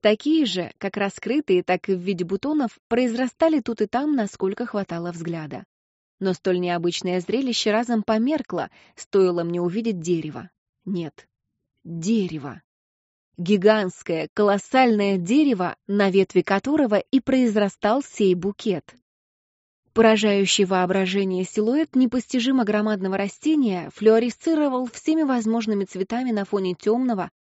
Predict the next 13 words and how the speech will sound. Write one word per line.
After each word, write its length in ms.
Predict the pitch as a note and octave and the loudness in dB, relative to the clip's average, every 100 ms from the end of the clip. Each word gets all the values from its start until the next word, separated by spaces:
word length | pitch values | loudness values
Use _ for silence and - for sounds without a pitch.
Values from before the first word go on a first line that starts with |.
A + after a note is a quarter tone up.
| - | -12
звёздного 600 | F#3 F#3+ F3+ F3+ G3+ G3 | -4 0 0 0 -2 -2
неба. 440 | G3 F3 D3+ A#2+ - _ _ _ _ _ | -2 -4 -8 -12 -16 _ _ _ _ _
Эдакий 400 | - G3+ F#3+ G#3 | 2 4 4 2
лесной 340 | G3+ G3+ A3 G#3 | -2 0 -2 -2
вариант 400 | G3 G3 G3+ G#3 | -2 -2 -2 -2
Лас-Вегаса, 800 | A3 - A#3 F#3+ E3+ - F3+ - | -2 -2 -2 0 -2 -8 -8 -4
разве 320 | F#3 F#3 E3+ | -2 -2 -2
что 200 | F3+ F#3 | -2 -2
без 160 | F3 F3+ | 0 0
оглушающего 800 | F3+ F#3+ - B3 B3 - G#3 F#3 | 0 0 -2 -2 -2 0 0 0
многоголосого 800 | F#3+ F#3 F3 F#3 G3 G3+ G3+ G#3 | 0 -2 0 0 0 -4 -6 -6
шума 340 | - F#3 F3 | -4 -4 -4
города. 500 | F#3 A3 E3+ D3 D#3+ | -2 -4 -4 -8 -12